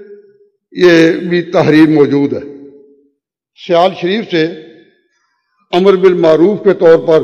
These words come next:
उस वक्त एक रिसाला शाया हुआ था, वो मेरे पास है, जिसमें कि उन्होंने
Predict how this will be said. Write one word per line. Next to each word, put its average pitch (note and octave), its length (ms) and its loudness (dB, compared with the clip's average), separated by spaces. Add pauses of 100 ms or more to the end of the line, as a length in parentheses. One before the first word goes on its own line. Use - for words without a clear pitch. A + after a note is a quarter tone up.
(340)
उस F#3 80 -4
वक्त F#3 320 -4
एक D#3+ 120 2
रिसाला D#3+ 360 -2
शाया D#3+ 220 -4
हुआ C#3 220 -6
था, - 120 -20 (2250)
वो D#3 140 -4
मेरे D3 220 -4
पास D3+ 220 -4
है, C3+ 300 -10 (880)
जिसमें F3 420 -4
कि E3+ 100 -2
उन्होंने F#3 440 2